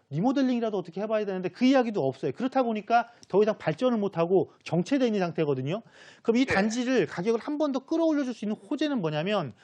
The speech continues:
Speaker 1: 서부선이 이렇게 들어올 거예요.
Speaker 2: 예.
Speaker 1: 그럼 서부선이 들어오게 되면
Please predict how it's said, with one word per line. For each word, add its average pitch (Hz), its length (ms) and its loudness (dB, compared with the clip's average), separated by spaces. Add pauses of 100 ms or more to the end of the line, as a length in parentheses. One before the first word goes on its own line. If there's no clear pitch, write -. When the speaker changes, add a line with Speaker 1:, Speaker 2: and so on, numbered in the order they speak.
(180)
Speaker 1:
서부선이 320 540 2
이렇게 180 300 4
들어올 156 280 2
거예요. 123 720 0 (380)
Speaker 2:
예. 175 40 -4 (560)
Speaker 1:
그럼 202 120 -4
서부선이 285 420 2
들어오게 202 380 0
되면 190 500 2